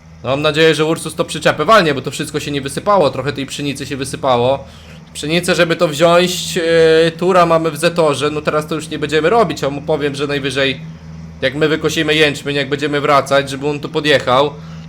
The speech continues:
Turem na tą przyczepę do tira nie załadujemy, bo to jest za niski wysięgnik.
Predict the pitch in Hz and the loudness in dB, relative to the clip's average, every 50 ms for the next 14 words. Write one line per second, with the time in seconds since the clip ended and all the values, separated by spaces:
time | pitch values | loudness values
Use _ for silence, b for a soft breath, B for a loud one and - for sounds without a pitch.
0 | B - 156 170 190 202 202 185 180 175 170 165 170 175 170 165 - 175 165 180 | B 0 2 4 6 6 6 6 4 4 2 2 2 0 -2 -2 -4 -2 2 2
1 | 165 165 170 160 143 151 160 165 160 156 151 147 156 170 175 160 175 160 156 156 | 2 2 2 0 0 -2 -2 0 2 2 2 2 2 0 2 2 4 4 4 4
2 | 147 156 156 156 151 147 143 139 147 143 147 147 143 143 135 123 131 147 147 147 | 2 2 2 2 2 2 0 0 -2 0 0 2 0 0 0 0 -2 -2 0 0
3 | 147 131 - - - 143 139 139 131 143 - - 143 131 123 120 117 120 127 139 | -2 -4 -4 -6 -4 -2 -2 -2 -2 -2 0 2 2 2 2 0 0 0 0 0
4 | 151 220 - | 0 -2 -4